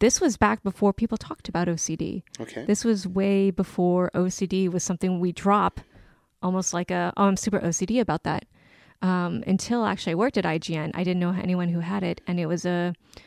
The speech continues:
Speaker 2: So you just thought of it as something casual, kind of a slang term for being a little focused on
Speaker 1: Ye-
Speaker 2: something, and suddenly it, it
Speaker 1: Well, that's, so that's how people think of it now, but
Speaker 2: Yeah.
Speaker 1: of, when you have it really severely, it's almost a sense of shame.
Speaker 2: Can you, can you describe what it's like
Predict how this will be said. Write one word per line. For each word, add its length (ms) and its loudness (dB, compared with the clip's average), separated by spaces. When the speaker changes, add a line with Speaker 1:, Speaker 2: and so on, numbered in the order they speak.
Speaker 2:
So 140 0
you 60 6
just 80 0
thought 160 6
of 80 2
it 100 4
as 140 0
something 480 -4
casual, 600 -2
kind 120 -6
of 80 -4
a 60 -4
slang 340 -8
term 380 -8
for 160 -8
being 260 -6
a 60 -8
little 200 -8
focused 440 -4
on 80 -6
Speaker 1:
Ye- 80 -16
Speaker 2:
something, 320 -8
and 120 -6
suddenly 460 -4
it, 180 -12
it 100 -6
Speaker 1:
Well, 260 10
that's, 220 8
so 160 10
that's 220 6
how 160 8
people 220 4
think 120 2
of 80 0
it 100 0
now, 360 6
but 260 2
Speaker 2:
Yeah. 140 -6
Speaker 1:
of, 180 -8
when 220 6
you 80 4
have 260 4
it 60 2
really 300 4
severely, 500 2
it's 100 0
almost 280 2
a 40 4
sense 300 -2
of 80 -6
shame. 480 -2
Speaker 2:
Can 240 -2
you, 260 2
can 220 -8
you 80 -2
describe 460 -4
what 60 -2
it's 140 -8
like 200 -10